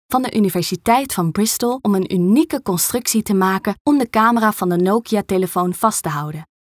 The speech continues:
De heldin, slechts negen millimeter groot, was te klein om met de hand te worden bewogen.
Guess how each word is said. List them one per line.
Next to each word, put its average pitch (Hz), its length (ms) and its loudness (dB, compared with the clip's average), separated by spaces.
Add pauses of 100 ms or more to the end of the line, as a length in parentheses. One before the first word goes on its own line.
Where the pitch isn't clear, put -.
(500)
De 202 140 2
heldin, 196 640 2 (120)
slechts - 380 -2
negen 220 540 2
millimeter 202 540 2
groot, 202 480 -4 (180)
was - 180 0
te 233 100 -4
klein 294 420 2
om 214 80 2
met 196 140 0
de 190 60 -2
hand 214 240 -2
te 196 80 -6
worden 180 220 2
bewogen. 170 500 -2